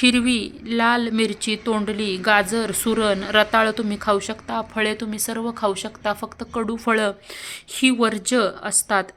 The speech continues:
तेल, तुम्ही तेलामध्ये सूर्यफूल, करडई तेल वापरू शकता, शेंगदाणा तेल, सोयाबीन तेल वापरू नये. मसाल्यामध्ये हळद, मिरची, जिरे खाऊ शकता. गरम मसाला आणि कोरडा मसाला जो असतो तो वर्ज्य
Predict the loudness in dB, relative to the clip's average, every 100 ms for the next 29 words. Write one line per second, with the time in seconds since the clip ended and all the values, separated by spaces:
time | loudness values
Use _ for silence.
0 | -20 -14 -2 0 2 -2 -6 _ _ _
1 | -12 -8 -6 -2 -2 0 -2 -2 -2 0
2 | 0 0 -2 -4 -4 -2 0 0 0 -2
3 | -4 -4 -4 -6 -6 -8 -8 -6 -4 -4
4 | -2 -4 -6 -6 -8 -4 -4 -4 -4 -4
5 | -4 -4 -4 -6 -6 -6 -6 -8 _ -14
6 | -12 -14 -14 0 2 4 4 2 2 2
7 | 0 2 0 0 -2 -6 -12 -8 -6 -6
8 | -8 -6 -6 -6 -8 -2 -2 0 -4 -6
9 | -8 -6 -6 -8 -10 -12 -12 -8 -6 -4
10 | -2 -2 -2 -2 -2 -4 -2 -2 0 0
11 | -2 -2 -2 -2 -4 -10 _ -16 -16 -16
12 | -12 -4 0 2 0 -2 0 -2 0 -2
13 | -2 -2 0 -2